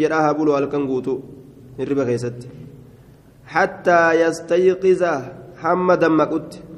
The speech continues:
Yoo waan hirriba keessaa san yeroo dammaqe jee, dubbiin dhugaa taate. Haaya,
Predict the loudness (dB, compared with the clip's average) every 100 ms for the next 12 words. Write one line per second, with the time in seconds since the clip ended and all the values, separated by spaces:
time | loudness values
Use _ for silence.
0 | -20 -20 -20 -20 -20 -8 0 2 4 4
1 | 4 4 4 0 0 -2 0 2 4 4
2 | 2 0 0 0 2 2 2 -4 -16 -18
3 | -20 -20 -20 -20 -20 -14 -10 -4 -2 -2
4 | -2 -2 -2 -6 -8 -20 -20 -20 -20 -20
5 | -20 -20 -20 -20 -20 -20 -20 -20 -20 _
6 | -20 -18 -6 -2 -2